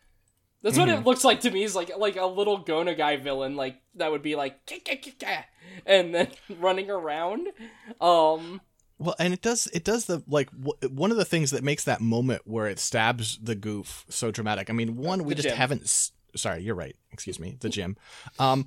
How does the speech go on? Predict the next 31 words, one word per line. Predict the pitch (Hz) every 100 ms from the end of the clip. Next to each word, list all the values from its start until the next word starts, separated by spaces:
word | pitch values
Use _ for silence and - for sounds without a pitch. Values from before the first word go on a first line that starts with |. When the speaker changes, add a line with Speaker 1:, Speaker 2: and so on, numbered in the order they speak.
| - -
Speaker 2:
one, | 135 233
it's | 190 -
just | 139 -
that | 143
to | - 165
that | 151 -
point, | - 131
we | 123
haven't | 120 127 131 120
seen | - 127 117
mobile | 117 127 127
suits | - 131 120 -
do | - 113
that | 104 110
kind | - 110 110
of | 110 98
violence, | 85 95 123 170 - - -
right? | 147 147
Speaker 1:
Yeah. | 143 107 104 - -
Speaker 2:
It's | 135 143
Speaker 1:
No. |
Speaker 2:
always | 139 156 175 147
been | 156
through | 147 135
the | 131
intermediary | 127 123 123 123 120 117 117
of | 107
very | 110 107
sci-fi | 113 - 101 104 - 110
looking | 104 104 107 92
weapons. | 87 - 113 135 -